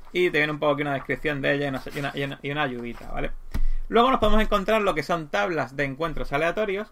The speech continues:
lo cual viene muy bien. Y más monstruos que podemos usar, de hecho que se usan en la campaña, ¿vale? Estos monstruos salen todos en la campaña y está muy bien tenerlos por aquí. Ya veis, hasta el, <laughs> es el monstruo marino que ha dicho antes, poderosillo.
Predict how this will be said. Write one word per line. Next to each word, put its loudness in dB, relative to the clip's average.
lo -10
cual -2
viene -6
muy -6
bien. -2
Y 0
más -4
monstruos -6
que -8
podemos -4
usar, -2
de -4
hecho -6
que -6
se -4
usan -4
en -2
la -2
campaña, -10
¿vale? -4
Estos -6
monstruos -6
salen -4
todos -2
en -4
la -6
campaña -6
y -6
está -2
muy -2
bien -6
tenerlos -6
por -8
aquí. -18
Ya -14
veis, -2
hasta -8
el, -8
<laughs> 2
es 8
el 0
monstruo -4
marino 4
que 4
ha 2
dicho -4
antes, -8
poderosillo. -6